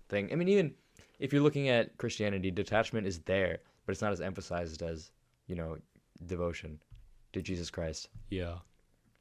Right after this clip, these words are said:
Speaker 1: So I feel like you can say they're all the same, but they're all a little bit different to an extent.
Speaker 2: Yeah.
Speaker 1: But I feel like they're all, I don't know, maybe different proofs
Speaker 2: Mm-hmm.
Speaker 1: of God or
Speaker 2: Yeah.
Speaker 1: different, uh, different ways to get to him.
Speaker 2: Uh-huh.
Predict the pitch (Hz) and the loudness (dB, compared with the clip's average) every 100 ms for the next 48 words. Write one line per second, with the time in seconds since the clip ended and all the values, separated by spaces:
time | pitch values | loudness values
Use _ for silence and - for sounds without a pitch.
0 | _ _ - 110 143 127 120 120 - 139 | _ _ -2 6 8 8 4 0 4 6
1 | 120 110 104 90 95 85 80 85 92 101 | 8 8 6 2 -4 -4 -4 -4 0 2
2 | 101 82 92 90 82 87 82 82 80 76 | 2 0 -2 -2 -4 -8 -10 -10 -12 -12
3 | 82 78 - _ _ _ - 101 123 123 | -12 -12 -16 _ _ _ -6 2 4 6
4 | 165 147 98 110 120 123 120 120 _ _ | 6 4 4 2 4 4 2 -4 _ _
5 | _ _ _ _ _ - 104 92 101 98 | _ _ _ _ _ -6 -4 -2 0 0
6 | 101 101 92 - 90 78 - - _ - | 0 -2 -4 -2 -2 -2 -8 -16 _ -8
7 | 113 107 95 - _ - 87 92 82 80 | -4 -4 -6 -12 _ -10 -4 0 0 -2
8 | - _ _ - 95 95 87 95 87 92 | -8 _ _ -6 0 0 2 0 0 -2
9 | 85 80 80 80 90 95 95 92 87 - | 0 0 -4 -8 -10 -6 -4 -2 -2 -2
10 | 87 87 - 85 78 78 _ _ 104 104 | -4 -4 -4 -8 -8 -14 _ _ -4 -2
11 | 92 | -4